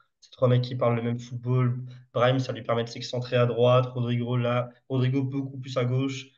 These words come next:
du coup, parce qu'il n'est pas du tout ailier droit dans ce dispositif-là. Vinicius aussi à gauche, dans l'axe. Les deux alternent un petit peu, les deux Brésiliens. Et c'est, ça marche trop bien. Ça marche trop bien en transition, c'est incroyable. Un appel magnifique sur une passe superbe aussi de, de Vinicius, hein, sur le deuxième but.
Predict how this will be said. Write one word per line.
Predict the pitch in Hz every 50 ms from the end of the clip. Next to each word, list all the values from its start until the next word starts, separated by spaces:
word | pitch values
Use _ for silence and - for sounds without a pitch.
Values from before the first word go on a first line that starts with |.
| _ _ -
du | 123 120
coup, | 127 127
parce | 127 -
qu'il | - 113
n'est | 113
pas | 120 123
du | 120 117
tout | - - 127
ailier | 120 123 123
droit | 117 120 117
dans | 117 107
ce | -
dispositif-là. | 117 120 - _ - 123 - - - - 123 127 120
Vinicius | 113 117 117 - - - -
aussi | - - -
à | 123 117
gauche, | 117 120 123 131 131 123
dans | 120 117
l'axe. | 117 123 127 - - -
Les | 117 117
deux | 117 117
alternent | 117 113 - 117 117 117
un | 110
petit | 117 - -
peu, | - 127
les | 120
deux | 123 123
Brésiliens. | 127 123 120 117 110 120 120 127 135 - - - _ _ - _ _ _ _ _ -
Et | 135 120
c'est, | 123 - - 127 120 113 113
ça | 110 - 117
marche | 117 117 - -
trop | - 123
bien. | 113 110 110 123 -
Ça | - -
marche | 117 117 117 -
trop | - 131
bien | 123 123 127
en | 123 123 123
transition, | 123 123 123 120 123 123 123 - 135 131
c'est | 127 - 120
incroyable. | 113 117 117 - 120 113 117 123 131 135 131 - - - - _ -
Un | 123 113
appel | 117 117 120 - 123 117
magnifique | 117 127 131 139 143 131 - - 139 131
sur | - - - 120
une | 110 101
passe | - 127 120 - -
superbe | - - 139 127 135 123 117
aussi | 117 117 - -
de, | - 113 117
de | 117 120 120
Vinicius, | 117 117 117 113 113 - - 131 127 -
hein, | 117 113 113 117 - - _ _
sur | 131 123 135
le | 127
deuxième | 120 123 117 117 120 117
but. | 117 139 147 147